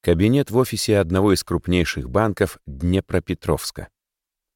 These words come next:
Таким образом, создаётся впечатление, что крайне непрофессионально задуманное покушение удалось чисто случайно, из-за невероятного выверта судьбы. А эта группировка,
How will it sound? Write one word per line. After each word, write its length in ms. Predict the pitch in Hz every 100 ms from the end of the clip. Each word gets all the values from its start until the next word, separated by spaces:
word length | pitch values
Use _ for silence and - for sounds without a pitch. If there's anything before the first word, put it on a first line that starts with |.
| _ _ _ _ _ _ -
Таким 380 | 117 - 147
образом, 580 | 165 180 170 147 147 135
создаётся 800 | 123 143 131 127 160 156 - 156
впечатление, 760 | - 143 147 135 147 143 139 127
что 240 | - 123
крайне 580 | - 120 135 139 127 123
непрофессионально 1120 | 113 110 110 - 110 - 117 113 104 98 90
задуманное 760 | 82 92 95 95 82 78 76 71
покушение 880 | 76 - 78 - 123 113 69 - _ _ _ _ _ -
удалось 520 | 87 107 120 147 135
чисто 420 | - 147 - 131
случайно, 680 | - 135 123 156 120 69 57 _ _ -
из-за 320 | 110 95 107
невероятного 1000 | 117 117 113 113 113 139 156 - 135 127
выверта 520 | 90 104 104 95 - 87
судьбы. 580 | - 95 73 71 60 _ _ _ _ _ _ _ _ _ _
А 260 | - 82 78
эта 240 | 80 90
группировка, 760 | 80 101 110 98 95 110 - 107